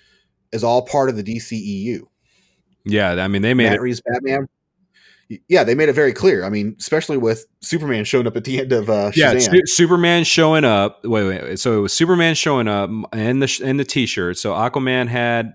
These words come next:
Speaker 2: the T-shirts, uh, and then, uh, one of the kids had a Batarang in their movie, or in their movie, in their, in their bedroom in the movie.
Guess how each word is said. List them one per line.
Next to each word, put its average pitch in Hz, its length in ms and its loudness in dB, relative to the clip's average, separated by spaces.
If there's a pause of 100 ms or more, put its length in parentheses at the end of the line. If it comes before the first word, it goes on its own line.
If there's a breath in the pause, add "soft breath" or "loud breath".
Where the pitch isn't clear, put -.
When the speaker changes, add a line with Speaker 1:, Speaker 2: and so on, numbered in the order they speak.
Speaker 2:
the 110 100 -6
T-shirts, 101 760 -4 (600)
uh, 101 540 -4
and 101 160 -6
then, 107 420 -2
uh, 101 240 -8
one 113 180 -4
of 120 80 -2
the 110 40 -4
kids 120 360 -2
had 113 340 -4
a 95 100 -8
Batarang 95 760 -2
in 98 120 -8
their 95 120 -6
movie, 95 460 -4
or 117 140 -4
in 101 140 -4
their 92 120 -6
movie, 90 360 -6
in 104 140 -6
their, 101 100 -6
in 104 180 -8
their 98 140 -6
bedroom 98 560 -4
in 107 200 -8
the 95 60 -6
movie. 90 460 -8